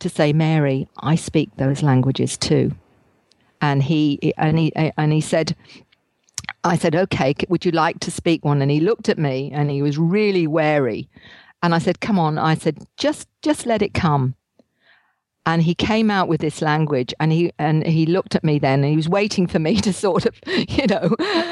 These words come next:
um, sort of say, "Well, I think you need to go and see a psychiatrist or something." I'm pretty certain that's what he was <laughs> expecting from me.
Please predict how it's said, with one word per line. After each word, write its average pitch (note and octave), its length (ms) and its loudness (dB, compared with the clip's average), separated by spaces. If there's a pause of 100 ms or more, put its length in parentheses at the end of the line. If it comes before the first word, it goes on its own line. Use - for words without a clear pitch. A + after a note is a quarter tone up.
(200)
um, G3+ 1080 0
sort A#3 280 0
of G#3 60 0
say, G3 160 2
"Well, G3 280 2
I G#3 80 2
think - 240 -6
you F#3+ 80 0
need F3+ 160 2
to - 80 -10
go E3+ 100 2
and E3 140 0
see D#3 120 0
a D#3 60 0
psychiatrist C#3+ 640 0
or C#3 60 -4
something." D3 340 0
I'm D3+ 120 0
pretty A3 340 0
certain D#3 320 0
that's B2 180 2
what D#3+ 140 0
he D#3+ 80 2
was C#3+ 120 -4
<laughs> - 60 -4
expecting D3 460 -2
from D3+ 180 0
me. C#3 280 2